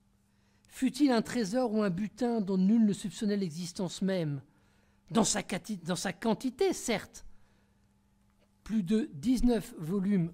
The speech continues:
dans l'édition des œuvres, mais aussi selon une étonnante qualité, une sorte de Descartes qu'on nul n'avait soupçonné à ce point,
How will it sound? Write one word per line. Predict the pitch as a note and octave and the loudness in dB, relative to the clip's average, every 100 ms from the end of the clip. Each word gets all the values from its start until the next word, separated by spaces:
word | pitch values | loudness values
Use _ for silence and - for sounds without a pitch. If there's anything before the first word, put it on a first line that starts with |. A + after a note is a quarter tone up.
| - _ _ _ _ - | -10 _ _ _ _ -10
dans | E3 | -4
l'édition | E3+ D#3+ E3 - D#3+ | -2 -2 -6 -6 -4
des | G3 A#3 | -2 0
œuvres, | E4+ B3 C#3+ - - _ _ _ A3+ | -2 -2 -6 -18 -20 _ _ _ 4
mais | D4+ D4 | 6 6
aussi | D4+ G4 G4+ | 2 2 0
selon | - D#4 D4+ | 2 4 6
une | C#4+ | 6
étonnante | D#4 D#4 D4+ E4+ D#4 - - _ - | 4 2 2 2 0 -6 -20 _ -6
qualité, | C#4 D4 D4+ - E4 B3 - - _ _ - | -4 -4 -6 -2 0 0 -6 -20 _ _ 2
une | B3 | 2
sorte | B3 E4 D4 C4+ | 2 0 0 0
de | A3+ | -2
Descartes | E3+ A3+ E4 - F4+ D4+ - - | 0 2 0 0 -2 -2 -8 -10
qu'on | - B3 | -2 4
nul | C4 F4 D4 | 8 8 8
n'avait | A#3 B3+ | 2 -2
soupçonné | - - D4+ D4+ | -4 -2 0 0
à | B3 | -2
ce | - | -4
point, | B3 - D4+ D#4+ A#3 | -6 -6 0 0 0